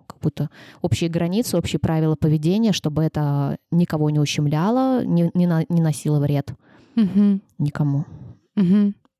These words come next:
Speaker 1: И у нас вот в школе, я хочу сразу говорить, мне очень нравится, есть четыре основных правила, которые для меня вот как вот такие постулаты,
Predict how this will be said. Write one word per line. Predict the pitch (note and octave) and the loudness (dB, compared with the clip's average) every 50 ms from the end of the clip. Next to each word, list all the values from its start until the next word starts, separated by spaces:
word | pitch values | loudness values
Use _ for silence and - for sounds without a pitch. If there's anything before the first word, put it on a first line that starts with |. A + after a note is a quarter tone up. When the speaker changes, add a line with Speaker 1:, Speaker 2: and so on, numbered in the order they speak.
| _ _ - | _ _ -4
Speaker 1:
И | F3 E3+ F3 E3+ E3+ | -2 0 2 2 2
у | E3+ | 2
нас | F3+ G3+ A#3+ C4 - - | 2 0 -2 -2 -2 -2
вот | F#3+ F3+ E3+ E3+ - | -2 0 0 -2 -2
в | - - | -6 -12
школе, | - - - G#3 A#3+ C#4 D4 B3+ G3 E3+ | -10 -6 -2 0 0 2 2 0 0 0
я | E3+ E3 D#3 | 0 -2 -2
хочу | - E3 - - | -4 -6 -8 -6
сразу | - E3+ E3 D#3 D#3 D#3+ | -6 -4 -4 -4 -6 -6
говорить, | - D#3+ E3 G#3+ A3 - | -6 -4 -4 -4 -2 0
мне | F#3 F3 | 0 0
очень | F3 E3 - - E3 | 0 0 -2 -4 -4
нравится, | E3+ F#3 A3 A#3+ B3+ - - - F3 E3+ D#3+ D#3+ D3+ - - - | -2 -2 -2 -2 -4 -6 -4 -4 -2 0 0 0 -2 -2 -6 -4
есть | - F3 F3 - | -4 -4 -2 -2
четыре | - - - G3 F#3 | -6 -6 -2 -2 -2
основных | E3+ - E3 E3 E3 - - | -2 -2 -2 -2 -2 -2 -2
правила, | - F3 E3+ G#3 B3 C4 A#3 F#3+ | -2 -2 0 0 0 0 0 0
которые | - - - F#3 E3+ E3 | -2 -2 -2 -2 -2 0
для | D3+ E3 D#3+ | -2 -2 -2
меня | D#3 D#3+ F#3 G3+ | 0 0 0 0
вот | F#3+ E3 - - - - - | 0 -2 -2 -8 -20 -20 -10
как | - - - | -10 -6 -4
вот | D#3+ - - | -4 -4 -4
такие | D#3+ - - D#3 D#3 D3+ D3 - - - - - - - - - - - - _ | -4 -6 -2 -2 0 0 0 0 -4 -12 -20 -20 -20 -20 -20 -20 -20 -20 -18 _
постулаты, | - F3+ - - G#3 G3+ F#3+ E3 D#3 - D3+ D3+ D3 E3+ F3+ | -4 -4 -2 0 0 0 0 0 0 0 -2 -2 -2 -4 -8